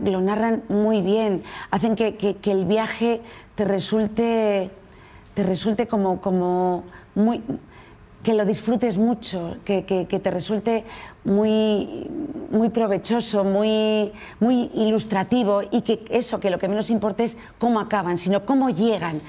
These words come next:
a ese final, que realmente es lo que, es lo que debería importar en la vida un poco, ¿no? E indudablemente hay un objetivo, pero lo importante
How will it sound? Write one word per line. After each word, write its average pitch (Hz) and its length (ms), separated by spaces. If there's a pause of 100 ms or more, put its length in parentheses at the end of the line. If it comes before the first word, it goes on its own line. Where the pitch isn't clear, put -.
(140)
a 175 80
ese 185 160
final, 202 240
que 202 140
realmente 247 560 (560)
es 226 120
lo 226 140
que, 214 380 (280)
es 202 120
lo 220 100
que 226 80
debería 196 360
importar 190 580 (240)
en 202 160
la 170 100
vida 180 280
un 170 100
poco, 165 380
¿no? 185 280 (460)
E 185 80
indudablemente 190 540
hay 226 200
un 220 60
objetivo, 190 500
pero 185 140
lo 185 80
importante 220 680